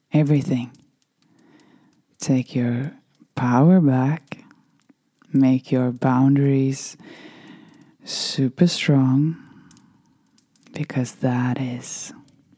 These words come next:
self-love. Okay? Mm-hmm. I think that was, that was it. That was what I wanted to talk to you about today.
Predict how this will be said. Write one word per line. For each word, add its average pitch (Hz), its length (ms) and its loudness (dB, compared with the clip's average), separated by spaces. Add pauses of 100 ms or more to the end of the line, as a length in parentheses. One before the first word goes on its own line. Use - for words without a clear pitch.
(360)
self-love. 123 880 -4 (1300)
Okay? 131 480 -2 (1500)
Mm-hmm. 143 680 2 (1800)
I 147 100 4
think 147 280 2
that 135 300 -2
was, 135 460 -6 (380)
that 151 180 0
was 151 180 0
it. 165 280 2 (380)
That 131 220 -6
was 127 500 -8 (160)
what 135 120 -6
I 123 80 -4
wanted 139 380 -4
to - 120 -10
talk - 340 -8
to - 140 -12
you 131 120 -8
about 135 320 -10
today. 131 480 -12